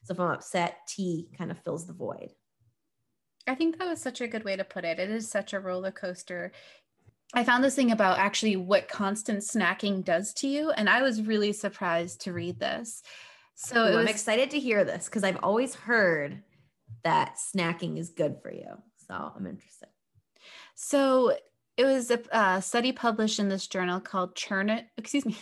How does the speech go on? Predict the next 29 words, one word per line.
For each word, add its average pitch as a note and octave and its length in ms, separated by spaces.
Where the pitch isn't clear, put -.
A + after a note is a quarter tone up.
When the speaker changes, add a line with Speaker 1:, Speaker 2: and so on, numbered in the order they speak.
Speaker 2:
<laughs> - 160
wow, F#3 260
Churn F#3 240
It. - 160
This B3+ 200
journal A#3 380
called G#3 400
Speaker 1:
<laughs> G#4 100
Speaker 2:
Current A#3 440
Biology G3+ 1080
in G3+ 300
January G3 400
of A3 100
twenty G#3+ 300
twenty, F#3 440
so G#3 160
pretty G#3+ 300
recent. F#3 560
And A3+ 400
it A3+ 100
was A#3 220
saying C#4 360
that G#3+ 280
high A#3 240
calorie C#4 480
foods A3 580
do A3 180
encourage A#3 560
pr-, - 180